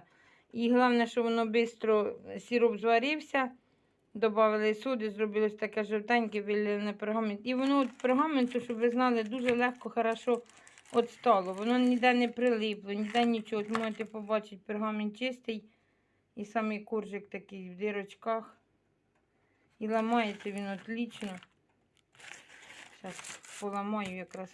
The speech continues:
ось сюди. Красота кришиться. Ну і, звісно, воно смачне, так як воно ж сахар, карамель. Дуже смачне. Так що,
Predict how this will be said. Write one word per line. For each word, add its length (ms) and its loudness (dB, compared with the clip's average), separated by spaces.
ось 100 -18
сюди. 260 -16
Красота 500 -12
кришиться. 640 -18
Ну 200 -16
і, 120 -10
звісно, 440 2
воно 220 -2
смачне, 600 -2
так 200 -6
як 160 -10
воно 160 -10
ж 80 -18
сахар, 460 -4
карамель. 540 -4
Дуже 340 -8
смачне. 680 -14
Так 200 -12
що, 260 -6